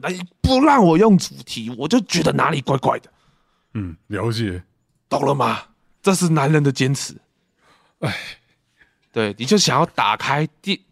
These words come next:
Speaker 1: 打开电脑，打开P S五的时候，小时候你想看到的是你的 waifu，长大之后你想看到的是你喜欢的游戏。
Speaker 2: 好。
Speaker 1: 我现在电脑桌面就是《艾尔登法环》。
Speaker 2: OK，没有问题。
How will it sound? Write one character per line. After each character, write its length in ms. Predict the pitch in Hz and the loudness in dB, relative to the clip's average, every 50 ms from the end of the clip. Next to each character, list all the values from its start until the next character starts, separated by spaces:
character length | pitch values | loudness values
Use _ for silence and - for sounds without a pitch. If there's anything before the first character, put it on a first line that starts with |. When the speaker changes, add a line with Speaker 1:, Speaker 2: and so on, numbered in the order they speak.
| _ _ | _ _
Speaker 1:
打 240 | - 120 117 123 120 | -4 -2 -2 -2 -2
开 100 | 147 170 | -2 -2
电 220 | - - 180 156 | -2 0 0 0
脑， 120 | 135 110 104 | 0 -2 -2
打 160 | - - 107 | -4 -4 -6
开 200 | - - 165 156 | -4 -2 -2 -4
P 260 | - - - 165 156 | -4 -2 0 2 2
S 160 | 151 - - | 0 0 -6
五 160 | 110 101 101 101 | -12 -10 -10 -10
的 80 | 113 | -10
时 120 | - - 104 | -10 -12 -10
候， 180 | - 127 117 - - - - - | -8 -8 -8 -8 -10 -20 -14 -6
小 260 | - - - 139 127 127 | -2 0 0 0 0 -2
时 160 | - - 135 | -4 -4 -4
候 300 | 139 156 202 147 - - - - - - - | 0 2 2 2 2 0 -6 -18 -18 -16 -6
你 80 | - 190 | -4 -2
想 160 | 180 170 - - | 0 0 0 0
看 200 | - - 185 180 | 0 0 0 2
到 160 | 185 160 139 | 2 2 2
的 60 | 143 | 0
是 140 | - 185 185 | 0 0 2
你 140 | 160 139 123 | 2 2 2
的 100 | 123 120 | 2 2
waifu， 640 | 131 147 160 165 165 170 - 156 131 101 87 - - _ _ _ _ _ _ _ _ _ _ _ _ - | 2 4 4 2 2 -2 -4 -6 -6 -6 -8 -12 -18 _ _ _ _ _ _ _ _ _ _ _ _ -6
长 160 | - 131 160 | -4 -2 0
大 160 | 180 220 208 | 0 0 0
之 140 | 190 - 208 | 2 2 4
后 180 | 190 175 151 151 | 4 4 4 2
你 60 | 180 | 2
想 180 | 185 - 143 156 | 0 0 0 0
看 140 | 175 190 | 0 2
到 140 | 196 185 160 | 4 4 2
的 40 | 156 | 2
是 120 | 160 190 | 2 4
你 80 | 180 180 | 4 4
喜 180 | 175 - - 131 | 4 4 2 2
欢 140 | 127 180 | 2 4
的 40 | 190 | 4
游 220 | 160 139 110 110 123 | 4 4 2 0 0
戏。 300 | - - 160 123 - _ _ _ _ _ _ _ _ _ | -2 -2 -4 -6 -8 _ _ _ _ _ _ _ _ _
Speaker 2:
好。 500 | - - 131 104 - - - - - _ _ _ _ _ _ _ _ _ _ _ | -12 -8 -8 -8 -6 -8 -10 -10 -14 _ _ _ _ _ _ _ _ _ _ _
Speaker 1:
我 140 | - 123 135 | -6 -4 -2
现 120 | 175 220 | 0 2
在 80 | 220 208 | 0 2
电 140 | 180 233 175 | 2 2 2
脑 120 | 127 131 | 2 2
桌 180 | - 151 170 175 | 2 2 4 4
面 160 | 190 185 170 | 6 6 4
就 120 | 160 180 | 4 2
是 80 | 165 - - | 0 0 -2
《艾 120 | - 208 | -2 -2
尔 80 | 160 127 | 0 0
登 120 | 139 147 | 0 0
法 180 | 143 - - - | 0 -2 -4 -6
环》。 180 | - - - - - - _ _ _ _ _ _ _ _ _ _ _ _ _ _ _ _ | -6 -10 -12 -12 -14 -20 _ _ _ _ _ _ _ _ _ _ _ _ _ _ _ _
Speaker 2:
OK， 500 | - 131 123 131 120 - - 131 120 120 | -6 -4 -4 -4 -4 -6 -6 -6 -4 -4
没 140 | 117 123 127 | -4 -4 -4
有 100 | 127 123 | -2 -2
问 260 | 113 127 135 123 113 | -2 -2 -2 -2 -4
题。 220 | 107 - - - | -6 -8 -12 -16